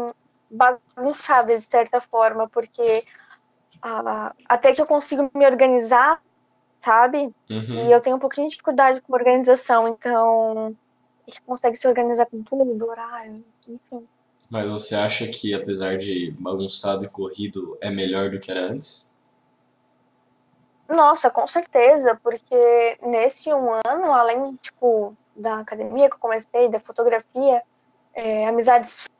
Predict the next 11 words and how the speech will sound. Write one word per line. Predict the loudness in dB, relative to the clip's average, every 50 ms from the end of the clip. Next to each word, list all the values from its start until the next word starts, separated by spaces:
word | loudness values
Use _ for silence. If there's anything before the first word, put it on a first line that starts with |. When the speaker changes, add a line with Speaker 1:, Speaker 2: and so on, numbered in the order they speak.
| _ 6
Speaker 1:
feitas, | 8 8 8 6 4 2 2 2 2 0
desfeitas, | -4 -10 -12 -8 -4 0 2 2 2 0 -2 _ -8 -8 -8 -8 -8 -12 -18 _
<laughs> | _ -20 -20 -18 -16 -16
enfim, | -16 -16 -16 -6 -4 -2 -2 0 -2 -4 -6 -8 -8 _ 4
refeitas | 4 8 10 10 8 8 6 _ -4 -2 0 0 -2 -2 -2 -2 0 0
até, | -2 -2 -2 -2 -4 -4 -6 -10 _ _ _ -20 -18
Speaker 2:
Uhum. | -18 -16 -16 -16 -12 -2
Speaker 1:
ah, | 2 6 6 8 8 8 8 8 6 6 4 2 4
teve | 6 6 6 6 4
muito, | 0 0 -2 -2 0 2 2 4 4 6 6 6 6 6 4 4 2 0 0 0
é, | 2 2 2 2